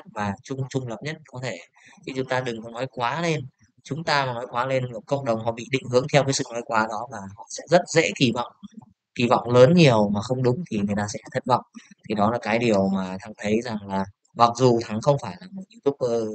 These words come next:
có nhiều follower, nhưng mà đơn giản là Thắng muốn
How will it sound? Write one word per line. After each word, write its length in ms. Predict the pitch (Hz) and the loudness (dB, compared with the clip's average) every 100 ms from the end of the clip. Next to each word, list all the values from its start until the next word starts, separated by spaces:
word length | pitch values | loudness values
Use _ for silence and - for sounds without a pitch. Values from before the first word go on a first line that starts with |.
| 107 107 | -10 -6
có 100 | 110 | 0
nhiều 220 | 131 113 127 | 2 0 -2
follower, 460 | 123 127 135 131 | -2 2 4 4
nhưng 200 | 123 127 | 2 -2
mà 160 | 113 107 - - - - | -2 -4 -6 -20 -20 -2
đơn 200 | 143 139 | 4 4
giản 260 | 123 98 92 | 4 0 0
là 80 | 92 | -8
Thắng 240 | - 110 123 | -8 -4 0
muốn 300 | 120 143 | 2 2